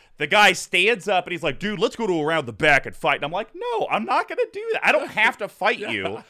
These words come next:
Speaker 1: Uh, plus, there's no way you could take me and, uh, my fiance's friend's boyfriend is, like, two inches taller than me, but he is, like, stocky like a
Speaker 2: Huge.
Speaker 1: rugby player.
Speaker 2: Yeah, yeah, yeah.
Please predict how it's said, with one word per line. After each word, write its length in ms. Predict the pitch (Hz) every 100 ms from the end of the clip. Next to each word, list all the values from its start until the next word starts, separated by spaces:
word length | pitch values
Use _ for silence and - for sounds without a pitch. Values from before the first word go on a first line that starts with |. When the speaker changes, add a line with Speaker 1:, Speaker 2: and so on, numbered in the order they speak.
| - - -
Speaker 1:
Uh, 160 | 160
plus, 520 | - - 277 233 185 -
there's 340 | 160 269 233
no 180 | 220 247
way 160 | 226
you 180 | 247 196
could 140 | 208 170
take 300 | 208 190 135
me 400 | 120 170 202 208 _
and, 500 | 175 220 180 160 170 - _ _ -
uh, 200 | 147 143
my 120 | 151
fiance's 540 | 156 190 180 - 156 -
friend's 300 | - 156 127
boyfriend 640 | - 208 - 139 135 139 143 -
is, 180 | - 135
like, 340 | 151 143 - _
two 260 | - 233 233
inches 260 | 220 180
taller 320 | - 185 190
than 140 | 151 139
me, 140 | 165
but 180 | 123 131
he 180 | 117 190
is, 160 | 127 -
like, 260 | 127 101
stocky 600 | - - - 143 160 147 123
like 180 | 110
a 40 | 113
Speaker 2:
Huge. 100 | 98
Speaker 1:
rugby 260 | 180 123 92
player. 360 | 104 147 123
Speaker 2:
Yeah, 100 | 135
yeah, 20 | 135
yeah. 160 | 117